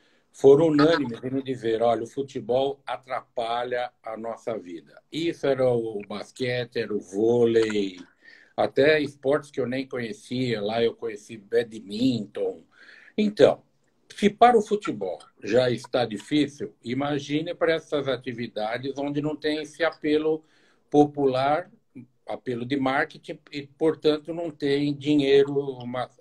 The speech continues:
somas maiores envolvidas. No, na seara do futebol, nós temos os clubes menores. Esses clubes menores já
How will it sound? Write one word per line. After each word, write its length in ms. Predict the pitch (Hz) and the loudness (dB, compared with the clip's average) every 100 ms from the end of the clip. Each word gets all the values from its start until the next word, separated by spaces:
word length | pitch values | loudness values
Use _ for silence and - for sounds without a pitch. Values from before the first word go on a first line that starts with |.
| - | -14
somas 560 | - 127 123 131 123 127 | -8 -4 0 0 -2 -6
maiores 840 | 131 131 131 120 127 127 131 - _ - _ _ | -4 -2 0 2 0 0 -2 -4 _ -20 _ _
envolvidas. 800 | 143 139 139 143 139 92 - - | -4 0 4 4 4 -8 -10 -12
No, 420 | 113 160 226 214 - - 127 | -2 2 2 2 -6 -16 -6
na 220 | 151 180 | -4 -4
seara 360 | - 220 208 | 0 2 2
do 140 | 160 147 | 0 -8
futebol, 640 | - 110 107 139 117 - _ _ _ _ | -8 -12 -2 0 0 -4 _ _ _ _
nós 260 | 131 147 147 | -2 0 0
temos 320 | 165 170 165 | -2 -4 -4
os 140 | 160 | -8
clubes 380 | - 151 156 147 | -2 -2 0 -2
menores. 840 | 147 160 151 156 143 143 - _ _ _ _ _ | 0 0 4 6 4 0 -16 _ _ _ _ _
Esses 240 | 135 135 - | -8 -8 -8
clubes 380 | 185 165 165 156 | -2 0 0 2
menores 520 | 175 175 196 156 123 | 0 4 2 2 -4
já 240 | 123 160 | 0 2